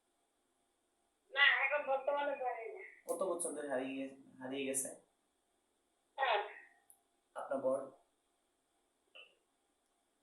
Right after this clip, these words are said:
Speaker 1: চার বছর ধরে।
Speaker 2: চার বছর। এখন ধরেন আপনি যাকে বিয়ে শাদী করবেন, আপনার বাড়িতেই রাখবেন নাকি আপনি যদি তার অর্থ সম্পদ থাকে, খাইয়ে পরে ভালো থাকতে পারবেন?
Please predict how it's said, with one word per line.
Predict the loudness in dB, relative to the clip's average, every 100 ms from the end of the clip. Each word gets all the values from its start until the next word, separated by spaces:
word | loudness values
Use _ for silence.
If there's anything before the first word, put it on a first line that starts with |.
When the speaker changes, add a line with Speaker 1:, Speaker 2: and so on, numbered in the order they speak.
| _ _ _ _
Speaker 1:
চার | 0 2
বছর | 0 -4 -10
ধরে। | -10 -10 -12 -20 _ _ _
Speaker 2:
চার | -4 -2 -2
বছর। | -6 -12 -14 -18 _ _ _ _ _ -10
এখন | -6 -4 -2
ধরেন | -2 0
আপনি | -2 -2
যাকে | -2 -2 -2
বিয়ে | -6 -4
শাদী | -4 -4 -4
করবেন, | -2 -2 -2 -2
আপনার | -4 -4 -2
বাড়িতেই | 0 0 0 2
রাখবেন | 4 2 -2 -2
নাকি | -4 -4 -2
আপনি | -2 -6 -14 -16 -18 -20 _ -10
যদি | -2
তার | 2 4
অর্থ | 4 2
সম্পদ | -2 -2 -2 -4 0
থাকে, | -2 -2 -2
খাইয়ে | 0 0
পরে | -2 -4
ভালো | -2 -2 -2
থাকতে | -4 -6
পারবেন? | -4 -4 -4 -10